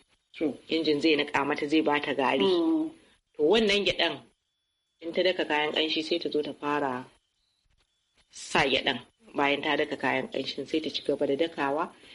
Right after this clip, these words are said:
Speaker 2: Idan gyaɗan nan ya daku, kin tabbatar ya daku sosai,
Speaker 1: Mm.
Speaker 2: sai ki ɗauko ayan nan ki zuba a kai.
Speaker 1: Cikin garin aya.
Speaker 2: Cikin ga-, a-, gyaɗan nan.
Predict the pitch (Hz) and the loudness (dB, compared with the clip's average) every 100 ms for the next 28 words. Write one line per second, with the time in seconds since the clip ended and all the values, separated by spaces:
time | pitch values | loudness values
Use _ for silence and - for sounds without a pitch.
0 | - - 147 160 170 156 156 - 147 156 | -20 -10 -2 0 0 -2 -2 0 0 0
1 | 147 151 165 151 - 147 180 165 196 160 | 0 2 2 0 -2 -4 -2 0 -2 0
2 | 180 196 190 185 170 147 156 - 143 - | 0 2 4 2 2 -2 -2 0 -2 0
3 | 196 196 160 - - _ 156 147 - 147 | 0 2 0 -4 -14 _ -6 -4 -4 -2
4 | 156 - 156 147 143 143 135 143 143 - | 0 2 2 0 -2 -4 -4 -2 0 -2
5 | - 147 - - - 180 160 165 160 165 | -4 -6 -4 -6 0 0 2 2 0 0
6 | 165 - 147 139 131 - - - - - | -2 -2 0 0 -2 -6 -12 -10 -4 -4
7 | - - - - 143 151 143 131 | -4 -6 -6 0 0 2 0 0